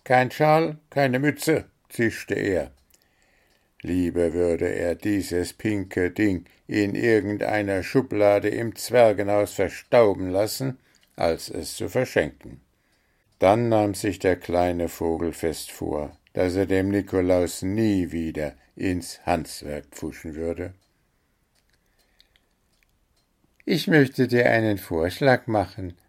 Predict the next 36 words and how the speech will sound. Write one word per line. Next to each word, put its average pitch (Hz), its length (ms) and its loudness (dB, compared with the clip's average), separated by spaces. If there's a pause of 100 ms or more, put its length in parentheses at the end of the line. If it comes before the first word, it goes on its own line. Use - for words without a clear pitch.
weil 165 240 6
ich 120 180 0
sehe, 110 460 4
wie 107 120 2
unglücklich 107 880 0
du 131 100 0
über 120 300 2
dein 110 260 0
Geschenk 113 520 -2
bist, 127 280 -6
mein 131 160 -2
lieber 127 340 4
Zwitschi“, 120 760 -2 (800)
zeigte 90 440 -2
sich 98 280 -8
Willi 98 260 2
großzügig. 104 920 -4 (1300)
„Ich 151 200 4
lade 98 440 4
dich 101 200 -2
jetzt 127 260 0
auf 139 160 6
einen 123 340 2
Tee 117 400 2
in 160 100 0
mein 139 220 6
Nest 117 380 -2
an, 180 280 -6 (720)
und 175 180 4
dazu 135 400 4
zünden 151 480 2
wir 139 140 8
die 127 160 0
schöne 117 360 2
Lindenblütenkerze 156 1400 0
an. 107 340 -2